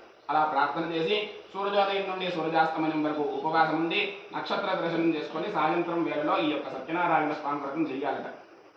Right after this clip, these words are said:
ముందుగా పూజాస్థలమును శుద్ధి చేయాలి.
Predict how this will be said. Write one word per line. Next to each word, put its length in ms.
ముందుగా 600
పూజాస్థలమును 720
శుద్ధి 260
చేయాలి. 420